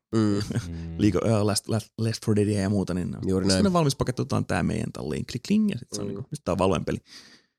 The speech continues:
Speaker 2: No,
Speaker 3: Mm.
Speaker 2: mut onneksi jotkut internetin käyttäjät reagoi siihen uutiseen kuin
Speaker 1: <laughs>
Speaker 2: aikuiset, ja toisin sanoen Steamissa alkanut hirveä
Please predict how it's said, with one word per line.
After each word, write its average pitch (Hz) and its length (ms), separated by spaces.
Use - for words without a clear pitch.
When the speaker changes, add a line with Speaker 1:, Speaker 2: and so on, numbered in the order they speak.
Speaker 2:
No, 151 280
Speaker 3:
Mm. - 40
Speaker 2:
mut 120 140
onneksi 123 380
jotkut 110 260
internetin 98 440
käyttäjät 98 520
reagoi 123 420
siihen 104 640
uutiseen 95 580
kuin 95 280
Speaker 1:
<laughs> 98 60
Speaker 2:
aikuiset, 90 500
ja 92 220
toisin 95 240
sanoen 95 480
Steamissa 107 480
alkanut 101 280
hirveä 101 380